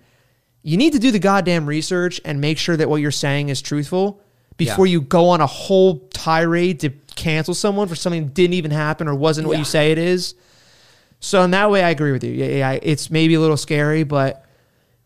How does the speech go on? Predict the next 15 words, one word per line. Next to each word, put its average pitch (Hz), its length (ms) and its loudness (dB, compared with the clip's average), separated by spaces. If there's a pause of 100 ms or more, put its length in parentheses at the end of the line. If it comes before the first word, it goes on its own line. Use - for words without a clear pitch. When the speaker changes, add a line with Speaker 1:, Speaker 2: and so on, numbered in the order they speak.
(360)
Speaker 1:
I 190 160 2
just 196 220 -4
don't 220 220 -2
think 196 240 -4
that, 170 300 -2 (1200)
like, 160 120 -6
people 254 200 0
that 247 100 4
are 202 60 4
getting 180 200 0
targeted, 214 680 -2 (1300)
I 190 120 0
would 185 180 4
hope 202 580 0
that - 420 -4